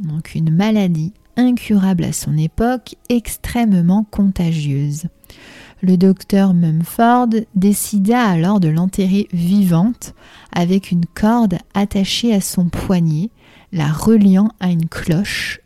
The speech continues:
au cas où elle se réveillerait. Très inquiète, sa mère resta auprès de Marie pour être là si la cloche venait à tinter. Mais son mari prit conscience que si sa femme bien-aimée restait dehors,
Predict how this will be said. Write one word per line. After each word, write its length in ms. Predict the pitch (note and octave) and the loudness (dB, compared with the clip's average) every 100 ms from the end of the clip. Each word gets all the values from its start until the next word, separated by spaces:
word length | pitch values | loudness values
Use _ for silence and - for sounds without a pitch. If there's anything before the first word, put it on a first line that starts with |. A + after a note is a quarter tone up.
| _ | _
au 120 | G#3+ | 2
cas 300 | G3+ G3+ F3+ | 4 0 0
où 180 | F3+ G#3+ | 2 2
elle 140 | F3 | 0
se 180 | D#3+ - | -2 -2
réveillerait. 840 | F#3 D#3 D3 E3+ F#3+ D#3 D3 D3 - _ _ _ _ _ _ | -2 -2 -2 0 0 0 -4 -10 -16 _ _ _ _ _ _
Très 360 | - - G#3+ G3+ | -12 0 4 4
inquiète, 540 | F#3+ F#3+ - A#3 - - - - - | 4 2 0 -4 -4 -14 -20 -20 -18
sa 240 | - G3+ F3+ | -6 0 2
mère 300 | A3 B3+ A3+ | 4 2 2
resta 420 | F#3+ - B3 A#3 | 0 -2 0 0
auprès 300 | G3 - A3+ | 0 0 2
de 120 | G3+ | 4
Marie 440 | F3 F#3+ F#3 F3 - _ - - - - | 4 2 2 0 -4 _ -20 -20 -20 -16
pour 220 | - G3 | -6 0
être 220 | F#3 F3+ G#3 | 0 0 -2
là 180 | A3 | -2
si 240 | B3 - G3+ | -2 -4 -2
la 160 | D#3 | -2
cloche 440 | D#3+ - A3+ A#3 F#3+ | -4 -2 0 0 -2
venait 460 | F3 F3+ G3 G#3 | 2 4 4 2
à 80 | E3+ D#3+ | -2 -4
tinter. 440 | - G3+ F#3+ - D#3 - _ _ - - - | 0 0 0 -4 -10 -12 _ _ -20 -10 0
Mais 120 | F#3 | 2
son 240 | F3 - | 2 0
mari 380 | A#3 G#3+ F#3 C4+ | 2 4 4 2
prit 240 | - - F3+ | 0 -2 -2
conscience 640 | F#3 F#3 - B3 C4 - | 0 -2 0 0 0 -4
que 140 | - | -4
si 280 | F3+ - D4+ | -4 -2 -2
sa 220 | D4+ G3 | 0 0
femme 400 | F3+ - A#3 G3+ | 0 0 4 4
bien-aimée 680 | E3 E3+ A#3 A3+ G3+ F#3 F#3+ | 4 4 4 6 6 4 4
restait 360 | E3 D3+ - A#3+ | 0 -4 -2 2
dehors, 480 | F#3+ E3+ D#3+ G3+ | 2 2 2 0